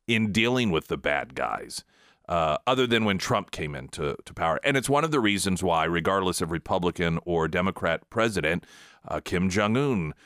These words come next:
or his father, Kim Il-sung, or that was his grandfather, Kim Jong-il, uh, his father, you know, any of the, the Kims, uh, they all pretty much behave the exact same way, no matter whether it was a Republican or a Democrat president, except for Trump.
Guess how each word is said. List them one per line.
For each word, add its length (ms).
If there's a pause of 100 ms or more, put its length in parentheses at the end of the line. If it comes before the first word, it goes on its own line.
(100)
or 300
his 180
father, 380
Kim 520
Il-sung, 680
or 140
that 140
was 140
his 140
grandfather, 540
Kim 300
Jong-il, 760 (300)
uh, 80
his 160
father, 400
you 200
know, 300
any 180
of 220
the, 240
the 120
Kims, 400 (360)
uh, 240
they 180
all 160
pretty 240
much 240
behave 320
the 100
exact 340
same 220
way, 340 (260)
no 100
matter 320
whether 280
it 60
was 120
a 40
Republican 520
or 80
a 60
Democrat 440
president, 540
except 380
for 160
Trump. 340